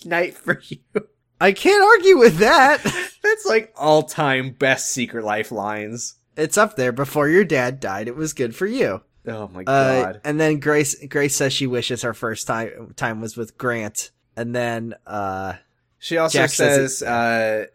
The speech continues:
Speaker 1: "I think that you and Madison aren't really in love, which is why you're okay with not having sex with her, which makes no <laughs> sense."
Speaker 2: No, it doesn't
Speaker 1: "I
Speaker 2: make
Speaker 1: think
Speaker 2: any
Speaker 1: that you're
Speaker 2: sense.
Speaker 1: not in this relationship for a reason. I think you're in this relationship for no reason." <laughs>
Speaker 2: Yeah.
Speaker 1: I mean, she's right.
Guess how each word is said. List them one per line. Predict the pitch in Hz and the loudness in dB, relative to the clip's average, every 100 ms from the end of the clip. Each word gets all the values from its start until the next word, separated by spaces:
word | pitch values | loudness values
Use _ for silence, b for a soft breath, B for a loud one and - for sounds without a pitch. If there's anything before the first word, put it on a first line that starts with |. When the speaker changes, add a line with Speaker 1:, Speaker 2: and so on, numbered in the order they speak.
| _ 120 | _ -8
Speaker 1:
"I | 120 | -8
think | - 139 135 | -4 -6 -4
that | 139 | -4
you | 120 123 | -2 -2
and | 117 | -2
Madison | 113 113 123 | -4 -6 -8
aren't | 104 113 | -8 -8
really | 117 107 107 | -6 -4 -4
in | 104 98 | -4 -2
love, | 104 101 110 | -2 -2 -6
which | 104 | -10
is | 104 - | -10 -4
why | 101 101 | -2 0
you're | 101 98 | -2 -4
okay | 101 107 104 | -6 -6 -6
with | 101 | -6
not | 104 98 | -6 -6
having | 110 98 | -6 -10
sex | - 101 - | -6 -6 -6
with | 107 | -8
her, | 117 101 | -6 -6
which | 95 - | -8 -12
makes | 110 - | -10 -8
no | 113 107 | -6 -4
<laughs> | |
sense." | - - - 202 - - - - _ | -2 -4 -2 -2 -2 -6 -10 -12 _
Speaker 2:
No, | 165 156 165 160 | -14 -4 0 2
it | 160 147 | 0 0
doesn't | 135 131 | -4 0
Speaker 1:
"I | 180 | 2
Speaker 2:
make | 196 | 4
Speaker 1:
think | 175 135 | 4 2
Speaker 2:
any | 139 | 0
Speaker 1:
that | 143 | 0
you're | 147 | 2
Speaker 2:
sense. | |
Speaker 1:
not | 143 139 | 2 2
in | 131 | 0
this | 135 139 | -4 -2
relationship | 135 131 131 135 135 - | -2 -2 -2 -6 -6 -8
for | 123 - | -10 -2
a | 165 165 | -2 0
reason. | 117 110 127 135 | -2 -6 -8 -2
I | - 202 | 0 2
think | 139 120 | 0 -2
you're | 120 | -4
in | 120 | -4
this | 117 | -4
relationship | 127 131 143 - - - | -4 -2 -2 -4 -6 -2
for | 220 | 0
no | 226 156 143 | 0 2 0
reason." | 120 104 101 87 87 98 - | 0 -4 -6 -8 -8 -12 -14
<laughs> | _ B B B B B _ _ B B | _ B B B B B _ _ B B
Speaker 2:
Yeah. | 403 494 135 98 _ | 6 6 4 -6 _
Speaker 1:
I | 156 | 0
mean, | 196 214 | 2 0
she's | - 196 151 | 0 0 4
right. | 175 165 147 | 6 6 4